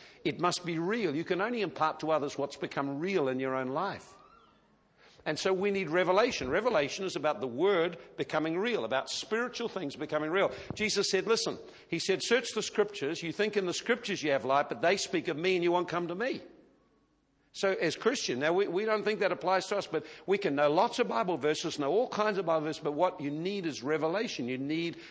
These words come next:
to encounter, experience, and outwork in our lives the Word of God.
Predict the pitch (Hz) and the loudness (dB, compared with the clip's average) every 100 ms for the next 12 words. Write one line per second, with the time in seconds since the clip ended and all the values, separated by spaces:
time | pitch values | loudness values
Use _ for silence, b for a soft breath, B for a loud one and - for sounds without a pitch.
0 | - 170 160 156 - 175 185 196 220 185 | -4 0 0 -2 -4 -2 0 0 -2 -2
1 | - - 170 196 180 170 151 151 147 151 | -4 -4 -2 2 4 4 2 2 2 2
2 | 143 190 233 - 160 147 127 123 107 101 | 4 6 6 4 -2 0 2 2 4 2
3 | 101 139 170 - B B - 151 123 131 | 2 0 -2 -10 B B -4 -2 0 0
4 | 135 135 233 240 107 | 0 0 0 0 -4